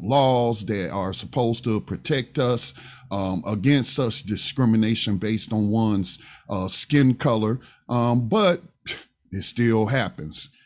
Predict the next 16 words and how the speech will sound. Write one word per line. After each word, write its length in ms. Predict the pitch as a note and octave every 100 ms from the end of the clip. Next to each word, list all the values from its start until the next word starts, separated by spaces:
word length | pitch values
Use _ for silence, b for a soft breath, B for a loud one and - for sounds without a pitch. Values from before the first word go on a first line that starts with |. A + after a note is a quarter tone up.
| b
It 100 | D#2+
still 500 | - - C3 B2+ B2
happens. 560 | A#2+ A2+ F#2+ - D#2+ -
So 420 | - G2 E2+ - b b b _ -
this 220 | C#3 C3+
has 100 | A#2+
been 180 | C3+ C3+
Scotty 380 | - B2+ B2
Reed 420 | A#2+ E3 F3+ G2+ D#2+
with 340 | G2+ D3 C#3+ G#2+
a 160 | G#2+
Black 320 | F2+ G#2+ G#2+ -
Talk 220 | A#2 F#2
Radio 380 | G#2 A2 G#2 G2+
News 320 | G#2+ A2 G2
commentary. 880 | - B2+ A#2 A2 - C3+ A2+ A2